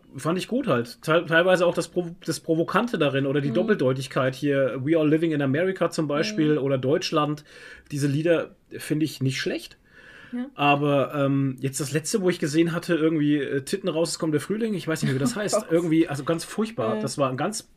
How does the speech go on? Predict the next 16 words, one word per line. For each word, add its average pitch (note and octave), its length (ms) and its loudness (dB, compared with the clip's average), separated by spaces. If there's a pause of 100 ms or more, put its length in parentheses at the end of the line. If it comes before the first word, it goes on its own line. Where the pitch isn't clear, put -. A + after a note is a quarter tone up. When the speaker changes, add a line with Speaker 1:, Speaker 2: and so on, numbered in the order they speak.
(120)
Speaker 1:
schreckliches, - 800 -2 (320)
Speaker 2:
Ja. G#3+ 300 -6
Speaker 1:
ekelhaftes, F#3 580 0
ätzendes D#3 440 -4
Lied A#3 180 -4
halt. A2 180 -6 (360)
Da C3+ 120 0
habe E3 120 2
ich F3+ 100 -4
auch D#3+ 100 -2
die - 100 -4
Provokation, E3+ 800 -2
also C#3+ 140 -6
da D#3+ 80 2
habe E3+ 120 2
ich E3+ 60 -8